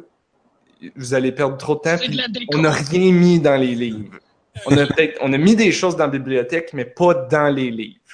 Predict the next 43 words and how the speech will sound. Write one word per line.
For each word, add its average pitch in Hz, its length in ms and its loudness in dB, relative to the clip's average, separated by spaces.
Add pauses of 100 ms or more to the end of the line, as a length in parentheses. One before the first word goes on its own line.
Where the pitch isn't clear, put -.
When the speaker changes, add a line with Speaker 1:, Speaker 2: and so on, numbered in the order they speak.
(360)
Speaker 1:
Fait 113 60 -18
qu'on 113 120 -10
était 110 140 -6
Speaker 2:
Ah, 110 160 -4
Speaker 1:
comme, 127 100 0
Speaker 2:
ok. 123 60 -2
Speaker 1:
ok. - 100 -10
Puis 104 160 -6 (340)
après 135 260 0
ça, 160 160 2
elle 147 80 2
disait 135 240 4
genre, 127 240 0 (320)
les 139 180 0
meubles. 135 600 0 (200)
Tu 180 120 -4
sais, 180 80 -8
s'il 185 140 -6
y - 20 -2
a 196 60 0
un 185 100 0
tiroir, 160 640 0
ben, 120 260 -4
le 127 140 -2
contenu 180 460 2
du 151 120 -8
tiroir, 135 560 0
c'est - 300 -6
ce - 160 -10
que - 240 -6
vous 120 220 -8
devez 117 280 -8
trouver. 117 460 -6
Essayez 139 320 -2
pas 151 140 0
d'enlever 131 520 0
le 131 60 -4
tiroir 131 800 0
ou 123 100 -2
des 113 160 -4
choses 117 220 -12
comme 110 140 -10
ça. 139 220 0